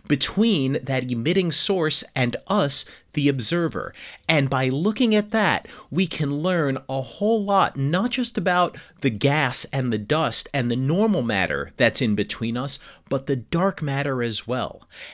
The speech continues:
And to help us understand how, I'm so pleased to welcome astrophysicist Doctor Anna Nierenberg of Jet Propulsion Laboratory to the program. Anna, welcome to the show.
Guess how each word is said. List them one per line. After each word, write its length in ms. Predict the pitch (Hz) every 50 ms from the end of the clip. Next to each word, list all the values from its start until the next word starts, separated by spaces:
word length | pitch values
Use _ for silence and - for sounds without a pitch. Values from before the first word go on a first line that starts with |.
| - -
And 140 | 151 147 135
to 120 | - 147 127
help 320 | 123 - 180 202 208 -
us 180 | 208 208 - 208
understand 680 | 202 202 190 196 - - - 202 190 190 190 185 165
how, 420 | 160 202 196 196 185 156 151 143 - - - - -
I'm 180 | - 131 135 135
so 320 | - - - - 208 240
pleased 420 | 240 - - 226 208 196 190 - -
to 100 | - 202
welcome 500 | 170 165 160 175 165 - 160 131 123 127 - -
astrophysicist 1160 | - 165 185 185 - - 185 170 160 - - 165 156 151 151 - - - 110 107 101 - - - - - -
Doctor 420 | - 131 120 - - 123 113 - - -
Anna 260 | 139 160 180 190 190
Nierenberg 920 | 175 165 165 180 190 180 143 104 92 82 95 90 90 90 95 113 123 - - - _ -
of 160 | 135 120 107
Jet 260 | 101 - 147 156 -
Propulsion 560 | - - 165 - - 165 156 - - 170 151
Laboratory 680 | 147 156 175 185 170 143 135 - - 113 101 107 110 120
to 160 | 107 - - 123
the 100 | 120 107
program. 680 | - - 170 165 165 - 120 92 82 80 80 82 - - _ _ _ -
Anna, 400 | 131 131 143 165 185 196 196 190 _ _ _ _
welcome 420 | - 123 131 135 139 - - 175 165
to 140 | - 185 170
the 80 | 165 160
show. 480 | - - 160 117 92 80 73 73 -